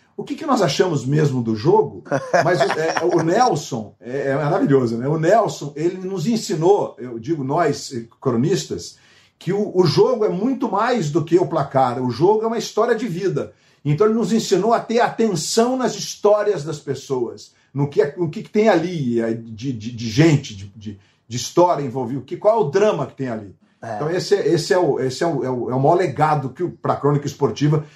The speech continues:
Speaker 1: que o Nelson deixou. E, e ele era irmão do Mário Filho, que foi genial, é, que dá nome ao Maracanã e que escreveu,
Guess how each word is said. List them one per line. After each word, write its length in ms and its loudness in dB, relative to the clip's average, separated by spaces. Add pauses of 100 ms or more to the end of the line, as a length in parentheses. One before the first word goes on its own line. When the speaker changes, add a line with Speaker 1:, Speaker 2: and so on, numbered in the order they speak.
(140)
Speaker 1:
que 100 0
o 80 4
Nelson 280 2
deixou. 280 2
E, 160 0
e 140 4
ele 100 2
era 140 2
irmão 260 4
do 120 -4
Mário 260 0
Filho, 340 -2
que 140 -6
foi 220 0
genial, 760 2 (400)
é, 380 -6
que 140 -8
dá 160 0
nome 220 4
ao 100 2
Maracanã 560 0
e 40 2
que 80 -4
escreveu, 680 2